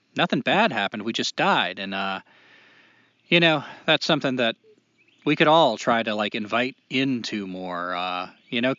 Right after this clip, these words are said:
just consider, is that a, a helpful way, something that we can move closer to looking at death? 'Cause look how much we're manipulated, what crazy extremes we're driven to from fear of death,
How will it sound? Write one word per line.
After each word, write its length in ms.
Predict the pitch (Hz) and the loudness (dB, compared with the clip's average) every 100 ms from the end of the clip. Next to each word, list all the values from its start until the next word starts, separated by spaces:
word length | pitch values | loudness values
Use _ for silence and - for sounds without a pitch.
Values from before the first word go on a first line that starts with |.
| - | -2
just 240 | 160 - | -2 0
consider, 500 | 175 151 196 196 127 | 0 4 4 6 4
is 120 | 107 | 0
that 180 | 139 156 | 0 0
a, 360 | - 113 107 113 | -2 -4 -2 -4
a 40 | |
helpful 420 | - 196 - 135 | -2 -4 -2 -4
way, 240 | 123 151 120 | 0 0 -2
something 300 | - 139 147 | -4 -4 -4
that 80 | 120 | -4
we 100 | 131 | -4
can 100 | 131 | -2
move 140 | 131 120 | -2 -2
closer 380 | 139 135 - | -2 -4 -4
to 120 | 113 107 | -6 -6
looking 360 | 120 - 110 | -4 -4 -6
at 100 | 95 | -6
death? 320 | - 82 - - - - - | -6 -8 -8 -18 -20 -20 -8
'Cause 220 | 120 - | -4 -2
look 180 | 160 - | -4 -4
how 300 | 135 104 92 | -2 -2 -4
much 360 | 110 151 - | -6 -6 -6
we're 100 | 117 | -6
manipulated, 680 | 101 110 175 131 107 92 87 | -6 -6 -4 -4 -6 -6 -6
what 140 | 127 | -8
crazy 500 | - - 160 175 185 | -8 -2 2 2 0
extremes 560 | 156 - - 156 175 135 | -4 -4 -2 0 0 -2
we're 80 | 117 | -4
driven 320 | - 156 160 | -2 -2 -2
to 180 | - 104 | -4 -6
from 140 | - 104 | -6 -10
fear 360 | - 147 160 | -4 0 0
of 220 | 185 117 117 | -2 -6 -4
death, 340 | 151 131 - | -2 -2 -6